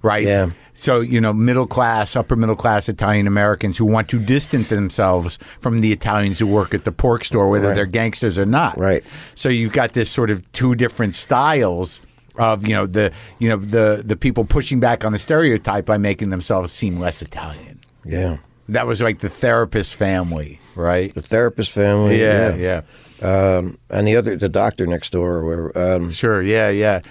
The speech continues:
Speaker 1: No,
Speaker 2: I
Speaker 1: I
Speaker 2: think that, I, I, I
Speaker 1: Yeah.
Speaker 2: think that came about because of, that was my parents' attitude. They, my mother could get really defensive about, "Yeah, that's the way we make chicken."
Speaker 1: Yeah, yeah.
Speaker 2: Um,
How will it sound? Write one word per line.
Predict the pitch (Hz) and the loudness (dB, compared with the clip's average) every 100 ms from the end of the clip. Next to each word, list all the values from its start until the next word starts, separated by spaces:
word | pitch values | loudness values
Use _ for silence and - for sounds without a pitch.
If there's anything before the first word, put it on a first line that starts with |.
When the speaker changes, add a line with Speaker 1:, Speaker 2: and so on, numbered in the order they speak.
| - | -10
Speaker 1:
No, | 120 165 | -2 0
Speaker 2:
I | 151 | 2
Speaker 1:
I | 170 | 0
Speaker 2:
think | 247 | 0
that, | 240 185 - | 0 -2 -2
I, | 156 - | -4 -2
I, | 147 147 | 0 0
I | - 156 | 0 -2
Speaker 1:
Yeah. | - | 0
Speaker 2:
think | 254 - | -2 0
that | 175 156 | -4 0
came | 147 143 | 0 2
about | 110 107 123 | 2 2 0
because | 123 107 104 95 | -2 -2 0 -2
of, | 85 | 0
that | 110 | -2
was | - - | -2 -4
my | 104 98 | -2 0
parents' | - 113 107 - | 0 0 0 -4
attitude. | 67 - 73 64 | -10 -8 -8 -4
They, | 87 69 - - - - - _ _ _ _ _ _ _ _ _ | -4 -6 -12 -20 -20 -20 -20 _ _ _ _ _ _ _ _ _
my | 104 110 | 0 2
mother | 120 127 101 | 4 2 2
could | 98 | -2
get | 85 90 | -2 -2
really | 82 127 123 | 0 0 2
defensive | 104 - 117 98 87 78 | 0 -2 -2 -2 -6 -10
about, | - 82 | -10 -6
"Yeah, | 117 | -4
that's | 113 151 | -4 -2
the | 147 | 0
way | 135 127 | 2 4
we | 170 | 4
make | 170 117 - | 2 0 -2
chicken." | - 113 90 73 - | -2 -2 -4 -6 -4
Speaker 1:
Yeah, | 107 98 85 | 0 2 0
yeah. | 76 95 92 92 | -2 2 4 4
Speaker 2:
Um, | 92 87 | 2 0